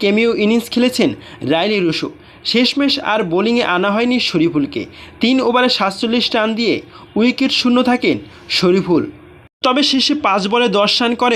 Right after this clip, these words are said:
অপরাজিত ছিলেন ফারিয়ান অ্যালেন। নির্ধারিত বিশ ওভার খেলা শেষে সাত উইকেট হারিয়ে দুইশো চব্বিশ রানের সংগ্রহ দাঁড় করায় জাফনা কিংস। ক্যান্ডির হয়ে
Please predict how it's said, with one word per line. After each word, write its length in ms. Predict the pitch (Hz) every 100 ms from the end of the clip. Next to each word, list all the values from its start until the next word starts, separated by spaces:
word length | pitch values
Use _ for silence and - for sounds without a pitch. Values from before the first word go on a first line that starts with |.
| 165
অপরাজিত 380 | 170 208 220 240 -
ছিলেন 260 | 247 180 117 - - -
ফারিয়ান 400 | - 170 214 233 220 156
অ্যালেন। 300 | 156 143 104 - - 175
নির্ধারিত 380 | 208 190 262 277 190
বিশ 160 | 233 220 -
ওভার 160 | 214 233
খেলা 180 | 226 226
শেষে 240 | 233 226 -
সাত 180 | 185 175
উইকেট 280 | 214 220 202
হারিয়ে 260 | 226 226 180
দুইশো 200 | 190 220 220
চব্বিশ 280 | 196 214 240
রানের 240 | 226 214
সংগ্রহ 240 | 208 214 214
দাঁড় 160 | 190 202
করায় 240 | 226 180 120 - - - 131
জাফনা 320 | 160 160 170 160
কিংস। 240 | 147 131 - - - -
ক্যান্ডির 340 | 202 226 262 247
হয়ে 160 | 262